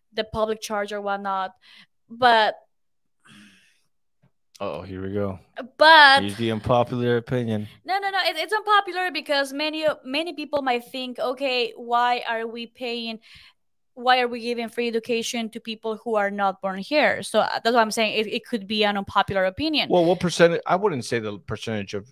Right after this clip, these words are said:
Speaker 2: illegal immigrant children would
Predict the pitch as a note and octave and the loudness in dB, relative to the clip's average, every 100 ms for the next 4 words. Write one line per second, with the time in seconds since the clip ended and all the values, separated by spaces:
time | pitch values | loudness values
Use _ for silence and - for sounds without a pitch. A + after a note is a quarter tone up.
0 | _ _ _ _ _ _ _ - G2 G2+ | _ _ _ _ _ _ _ -10 -8 -6
1 | G2 G2+ G#2 F2+ E2+ _ - A#2+ F3+ F2 | -6 -6 -8 -10 -14 _ -8 -8 -6 -10
2 | G#2 - _ _ _ G#2+ F#2+ | -14 -20 _ _ _ -10 -10